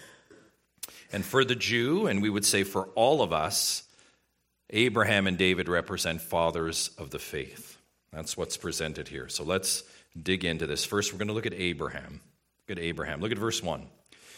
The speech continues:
"What then shall we say was gained by Abraham, our forefather, according to the flesh?" The first thing we want to recognize with that statement, it's not a benign,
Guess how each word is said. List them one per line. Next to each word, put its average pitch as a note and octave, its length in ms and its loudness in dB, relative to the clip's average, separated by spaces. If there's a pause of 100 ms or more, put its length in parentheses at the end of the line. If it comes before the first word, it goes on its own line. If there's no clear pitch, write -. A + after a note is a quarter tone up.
(960)
"What D3+ 400 4
then C#3 300 4
shall B2+ 380 6
we A#2 160 0
say A#2 360 6
was G#2+ 340 2
gained C#3 680 2
by F#2 220 4
Abraham, F2+ 840 0
our F#2 140 2
forefather, G2 800 2
according E2+ 520 0
to - 120 -8
the D2+ 100 -4
flesh?" F#2 520 -2
The - 80 -6
first D#3+ 280 0
thing C#3+ 120 0
we A#2 80 0
want G2 200 2
to F2+ 40 2
recognize F2 600 -2
with D#2+ 80 -10
that D#2+ 160 0
statement, F#2+ 560 -2
it's F#2+ 240 -4
not A#2 320 2
a G2 100 4
benign, G#2+ 840 4